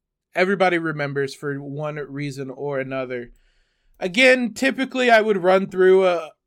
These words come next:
kinda what this Purdue team is and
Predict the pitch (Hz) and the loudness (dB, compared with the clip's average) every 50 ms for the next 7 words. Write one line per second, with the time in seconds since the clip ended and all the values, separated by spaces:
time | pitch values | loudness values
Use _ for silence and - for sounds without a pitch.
0 | _ 160 _ _ - 196 190 190 180 170 185 196 190 196 208 185 185 _ - 190 | _ -20 _ _ -4 -2 -2 0 0 2 0 0 2 2 -2 -2 -2 _ -6 -6
1 | 165 160 180 185 185 156 - 196 196 185 180 175 170 175 175 175 175 170 151 - | -4 -2 -4 -4 -4 -6 -6 -6 -6 -4 -4 -2 -2 0 0 0 0 -2 -4 -8
2 | - - 151 - _ _ _ _ _ _ _ _ _ _ _ - - _ _ _ | -12 -14 -16 -20 _ _ _ _ _ _ _ _ _ _ _ -20 -20 _ _ _
3 | _ - 160 170 170 170 165 165 160 156 151 151 143 139 139 | _ -6 0 0 2 4 4 4 2 2 0 -2 -6 -10 -12